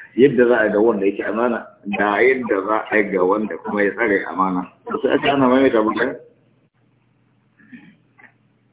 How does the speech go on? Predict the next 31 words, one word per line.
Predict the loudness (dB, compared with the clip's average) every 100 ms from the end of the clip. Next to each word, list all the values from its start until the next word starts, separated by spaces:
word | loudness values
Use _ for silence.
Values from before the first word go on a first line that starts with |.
| _ _ _ _ _ _ _ _ -6
To, | -2 2
saboda | 4 4 4 2
haka, | 0 -2 -6 -6 -16 -14 -2
in | 2 4
ka | 4
ga | 4
ana | 4 4
maimaitawa, | 4 4 4 2 0 0 0
to, | -2 0
ana | 0 2 0 2
son | 2 2
ne | 2
ka | 0 0
mai | 2
da | 2 0
hankali, | -2 0 4
wannan | 4 4 4
abu | 4
ba | 2
karami | -2 -2 -2 -2
ne | -4
ba. | -8 -14 _ _ _ _ _ _ _ _ _ _ _ 4
Saboda | 4 4 2
haka | 2
nan, | 2 4
in | 4
abu | 4 4
na | 6 6
da | 4
muhimmanci, | 4 2 0 0 0 0
za | -2 -2